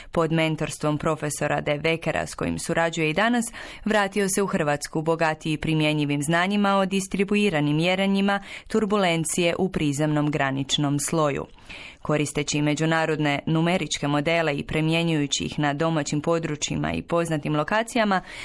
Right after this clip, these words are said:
profesor Večenaj sa suradnicima danas se bavi mikrometeorološkim istraživanjima u Hrvatskoj, za kojima je potreba iz dana u dan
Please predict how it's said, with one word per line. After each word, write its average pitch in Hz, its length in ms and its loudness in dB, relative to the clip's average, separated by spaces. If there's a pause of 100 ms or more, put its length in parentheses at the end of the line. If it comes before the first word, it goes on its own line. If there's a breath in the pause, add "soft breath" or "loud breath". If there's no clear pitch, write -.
(180 loud breath)
profesor 226 500 0
Večenaj 165 580 0
sa 208 160 -2
suradnicima 190 760 2
danas 220 360 2
se 208 80 0
bavi 202 340 2
mikrometeorološkim 180 1400 0
istraživanjima 165 840 0
u 175 60 0
Hrvatskoj, 156 600 -2 (400 loud breath)
za 165 240 2
kojima 147 360 0
je 143 100 -2
potreba 196 540 0
iz 208 260 0
dana 175 360 2
u 175 60 0
dan 165 320 0